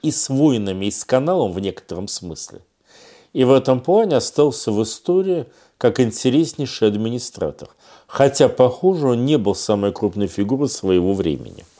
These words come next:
Наследовал ему Самсу Илун, тоже правил очень много лет,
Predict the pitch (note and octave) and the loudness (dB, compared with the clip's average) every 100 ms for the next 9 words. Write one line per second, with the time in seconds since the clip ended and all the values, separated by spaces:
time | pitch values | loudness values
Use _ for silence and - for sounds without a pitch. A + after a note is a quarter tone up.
0 | _ _ _ _ - - - - - - | _ _ _ _ -20 -20 -20 -20 -20 -8
1 | C3+ D3+ D#3+ A3+ A#3+ G3 F3 C#3 B2 C3 | 2 4 4 4 4 6 6 6 6 4
2 | C#3+ E3 D#3 B2+ - - - C3 A#2+ G#2+ | 4 2 4 2 0 -6 0 2 2 -4
3 | - B2+ G#2 G#2+ C3+ F#3 F#3+ - _ - | -2 2 4 4 2 -2 -6 -12 _ -20
4 | - _ - G#3+ G#3 B2+ - - C3+ A2+ | -20 _ 4 6 6 4 4 4 6 8
5 | G#2 G2+ G2+ - G#2+ G#2+ G#2 F#2+ F2+ A#2 | 6 4 -2 -4 -2 0 0 0 2 4
6 | D#3+ G3 - | 4 0 -4